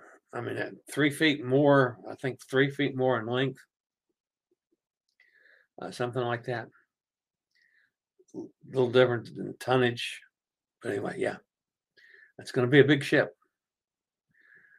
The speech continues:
I was reading some weird stuff on Reddit about rowdy people on Disney cruise trashing hot tubs. Get out.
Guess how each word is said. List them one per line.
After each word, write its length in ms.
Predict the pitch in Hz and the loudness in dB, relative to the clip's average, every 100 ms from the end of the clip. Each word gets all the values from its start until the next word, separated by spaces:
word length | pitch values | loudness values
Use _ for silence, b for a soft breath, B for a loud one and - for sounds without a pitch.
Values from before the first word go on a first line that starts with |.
| b - | b 4
I 100 | 127 | 8
was 220 | 131 127 | 8 8
reading 260 | 147 151 139 | 8 6 4
some 220 | 131 123 | 0 2
weird 260 | 143 135 | 4 4
stuff 380 | 127 - 135 131 | 2 2 2 2
on 140 | 117 104 | -6 -2
Reddit 440 | 117 135 139 123 | 4 4 4 2
about 320 | 110 113 - | 0 -2 -2
rowdy 400 | 101 123 127 113 | 0 2 2 0
people 380 | 107 135 135 120 | -4 -2 -2 -6
on 240 | 104 95 | -10 -8
Disney 420 | 92 135 135 104 - | -2 -2 -2 -12 -10
cruise 460 | - 139 135 104 | -2 0 0 -2
trashing 480 | - 113 139 135 101 | -6 -4 -4 -4 -12
hot 260 | 95 135 - | -6 -6 -6
tubs. 320 | - 85 - _ _ _ _ _ _ _ | -8 -8 -10 _ _ _ _ _ _ _
Get 180 | - 330 | -2 2
out. 440 | 294 - - - | 2 2 -2 -12